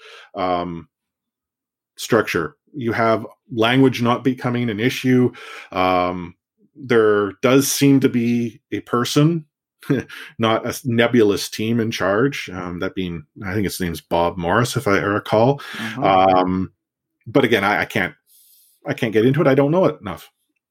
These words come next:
Speaker 2: All we know is it's ducked up.
Speaker 1: Yeah, it is ducked up.
Speaker 2: I've
Speaker 1: So
Speaker 2: been sitting on that one.
Speaker 1: Uh, uh, enough of, uh,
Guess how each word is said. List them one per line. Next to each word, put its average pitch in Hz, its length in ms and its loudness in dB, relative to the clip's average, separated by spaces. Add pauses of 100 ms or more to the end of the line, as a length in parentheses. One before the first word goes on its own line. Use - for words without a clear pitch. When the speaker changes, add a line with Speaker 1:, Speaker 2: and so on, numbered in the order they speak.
(140)
Speaker 2:
All 123 240 0
we 131 140 4
know 127 200 2
is 107 160 -2
it's 98 180 -6
ducked 98 380 -6
up. - 220 -8 (560)
Speaker 1:
Yeah, 90 140 -6
it 117 100 -2
is 95 180 -4
ducked 110 460 -6 (180)
up. 82 260 -6 (760)
Speaker 2:
I've 123 80 -8
Speaker 1:
So 214 120 6
Speaker 2:
been 214 160 -4
sitting 165 160 0
on 147 120 0
that 117 160 2
one. 113 180 -6 (680)
Speaker 1:
Uh, 165 40 4
uh, 170 560 2 (160)
enough 214 360 0
of, 160 440 2
uh, 135 320 0